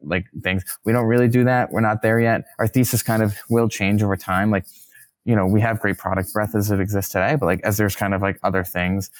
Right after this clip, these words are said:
like, we might start looking at jurisdictional kind of things. We don't really need to do by regulation. I think,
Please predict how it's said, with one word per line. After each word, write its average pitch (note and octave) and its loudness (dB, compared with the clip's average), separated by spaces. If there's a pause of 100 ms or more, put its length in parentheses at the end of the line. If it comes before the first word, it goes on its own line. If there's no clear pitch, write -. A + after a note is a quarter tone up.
(120)
like, G#2 -2
we G2+ 2
might F#2 0
start G2+ 0
looking A2 0
at F2+ -2 (760)
jurisdictional G2 -2
kind F2+ -4
of E2+ -6
things. F2 -4
We A#2 2
don't A#2+ 2
really G2+ 2
need F#2 0
to F#2+ -2
do F#2+ 2
by F2+ -2
regulation. F2 -2
I E2+ -4
think, F2+ -8